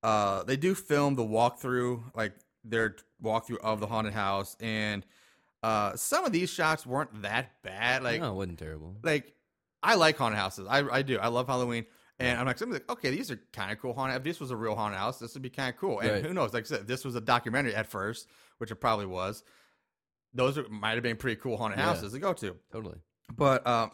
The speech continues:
Speaker 1: so inside this haunted house is where we meet this character called Porcelain for the first time.
Speaker 2: Hmm.
Speaker 1: She's this little girl, probably somewhere between ten, thirteen. I have really bad judgment of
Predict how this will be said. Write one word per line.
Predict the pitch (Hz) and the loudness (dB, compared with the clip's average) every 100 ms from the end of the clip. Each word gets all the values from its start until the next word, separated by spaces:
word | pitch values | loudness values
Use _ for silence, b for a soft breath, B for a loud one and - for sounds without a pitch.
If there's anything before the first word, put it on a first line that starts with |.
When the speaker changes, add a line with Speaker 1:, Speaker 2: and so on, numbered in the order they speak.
| 107 | -4
Speaker 1:
so | 170 | -2
inside | - 214 247 - 202 156 | 0 2 2 2 2 2
this | 147 143 | 0 2
haunted | 135 113 107 | 0 0 0
house | 98 92 - | -2 -2 -6
is | 120 | -8
where | 120 139 131 123 - _ _ _ _ _ _ | -2 2 2 2 -2 _ _ _ _ _ _
we | 143 143 | 0 2
meet | 151 143 135 135 | 2 2 2 -2
this | 123 | -6
character | - 143 123 123 | -2 2 2 2
called | 113 123 107 - | -2 -2 -2 -2
Porcelain | - 120 110 - 104 95 | -2 0 0 -2 -6 -10
for | - | -10
the | 95 | -10
first | - 95 92 - | -6 -6 -6 -8
time. | 92 90 - _ _ _ | -10 -10 -18 _ _ _
Speaker 2:
Hmm. | 131 90 - | -20 -20 -12
Speaker 1:
She's | - 143 131 | -4 -2 -2
this | 123 123 | -4 -2
little | 147 165 | 0 0
girl, | 123 117 113 110 b b b b b b _ | 2 4 4 0 b b b b b b _
probably | 151 127 127 | 2 4 4
somewhere | 123 139 135 | 0 0 -2
between | 123 127 113 | -2 -4 -4
ten, | - 117 117 113 113 - _ _ _ | -4 -2 -2 -2 -6 -14 _ _ _
thirteen. | 107 104 110 101 | -2 0 -4 -4
I | |
have | 98 | -4
really | 104 101 | -4 -6
bad | 92 95 92 92 | -4 -2 -2 -4
judgment | 87 92 95 90 | -8 -6 -6 -8
of | 85 | -10